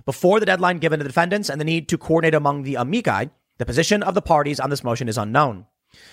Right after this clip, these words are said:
For the foregoing reasons, amici respectfully request the court to grant them leave to file the brief amicus curiae, which is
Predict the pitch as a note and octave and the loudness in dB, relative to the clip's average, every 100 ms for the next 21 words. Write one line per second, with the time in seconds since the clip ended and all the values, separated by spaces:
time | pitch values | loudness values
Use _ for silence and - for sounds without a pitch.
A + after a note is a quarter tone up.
0 | - - _ - E3+ F3 E3 D3 D3 F#3 | -20 -20 _ 2 4 4 2 -2 -2 2
1 | G#3 G3 F3+ D#3+ G3+ E3 A#2+ E2+ - _ | 2 2 0 0 0 -2 -4 -10 -16 _
2 | _ - B2+ E3 F#3 F3+ - - F3+ - | _ -6 -2 2 2 2 -2 -2 -2 -4
3 | G3+ G#3+ G#3 F3+ E3 F#3 - D3+ - D#3+ | -2 0 2 0 -2 -4 0 -2 -2 -8
4 | B2+ D3+ F3 C#3+ E3 D3+ F#3+ A#3 C#3 C3+ | -2 0 0 0 -2 0 0 0 -2 -6
5 | - - C3+ - D3+ E3+ F3+ D#3 C#3+ F#3 | -16 -10 -10 2 4 4 2 -2 0 0
6 | A3 - E3 E3 F3 D#3+ - _ _ - | -2 -6 -4 -2 0 -2 -2 _ _ -4
7 | A3+ C4+ E3+ B2+ A#2 _ _ _ C3+ D3+ | 0 2 2 0 -4 _ _ _ -2 0
8 | D3 C3+ | 0 0